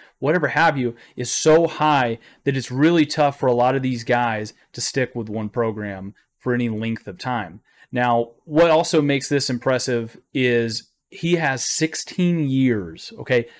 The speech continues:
sixteen straight years, might I add, of not having a losing season. They, they've won more games than they've lost sixteen years in a row, and that is reflected in his record.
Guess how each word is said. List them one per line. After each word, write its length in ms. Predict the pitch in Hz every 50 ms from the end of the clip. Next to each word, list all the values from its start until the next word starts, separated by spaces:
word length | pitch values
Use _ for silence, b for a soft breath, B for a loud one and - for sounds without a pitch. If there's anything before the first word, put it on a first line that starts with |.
| B B
sixteen 680 | - - - 165 175 175 - - - 185 180 170 151
straight 640 | 135 - - - - - 143 165 202 220 - - _
years, 380 | 135 123 107 104 98 95 95 104
might 240 | 113 110 107 107 104
I 120 | 98 98
add, 280 | 95 95 95 95 104 113 b b b b b b b b b b _ _ _ _ _ _ _ _ _ _ -
of 240 | 147 147 127 123
not 240 | 127 135 139 156 -
having 300 | - 151 143 139 143 135
a 40 | 127
losing 360 | 120 127 131 127 113 113 107
season. 420 | 104 - 131 127 117 98 87 - _ _ _ _ _ -
They, 220 | - 127 135 147 160
they've 340 | 151 143 147 156 147 131
won 220 | 120 131 147 156 160
more 220 | 151 151 151 147
games 260 | 135 139 139 143 143
than 80 | 123 127
they've 180 | 127 123 120 117
lost 320 | 120 120 120 113 107 -
sixteen 480 | - 139 - - - 131 123 120 117 113
years 320 | 107 107 107 104 104 104
in 60 | 107
a 40 | 101
row, 340 | 107 123 139 143 139 131 123 -
and 100 | 123 127
that 220 | 131 135 135 127 -
is 160 | 156 131 117
reflected 580 | 123 113 - - - 147 143 135 - 131 113 117
in 200 | - 127 117 113
his 220 | 110 113 104 104
record. 460 | 110 120 127 123 - 113 101 95 104